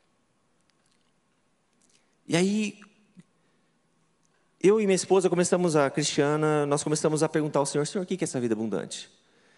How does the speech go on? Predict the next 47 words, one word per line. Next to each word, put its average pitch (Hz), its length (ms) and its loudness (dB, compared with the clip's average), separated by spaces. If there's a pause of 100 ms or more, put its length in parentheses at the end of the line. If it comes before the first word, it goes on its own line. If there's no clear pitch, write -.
(120)
E 104 100 -2
o 107 40 0
Espírito 123 340 -4
Santo 139 180 -2
foi 139 160 0
nos 127 200 -6
mostrando, 156 760 -2 (340)
e 123 120 -8
nós 143 160 -2
pedimos, 160 200 -6
"Quais 311 140 -4
são 349 100 -6
os - 80 -12
fundamentos 196 460 0
dessa 139 180 -2
vida 110 240 0
abundante? 101 540 -4 (1500)
O - 60 -20
que 220 80 -14
que - 100 -20
tá 208 500 -2 (1300)
de 156 300 -2
recursos 156 640 -2
para 156 120 2
que 160 80 -6
nós 165 140 -2
possamos 165 300 0
viver 156 180 2
essa 165 200 0
vida 127 140 0
abundante?" 110 500 -2 (760)
E 180 100 -4
o - 20 4
Espírito 202 260 -2
Santo 220 200 2
foi 202 100 2
nos 190 140 0
respondendo, 170 600 0
e 165 40 0
nós, 160 320 2
e - 60 -6
nessa 180 220 0
época 170 180 -2
eu 165 60 0
já 160 80 0
estava 156 260 0
est-, - 140 -8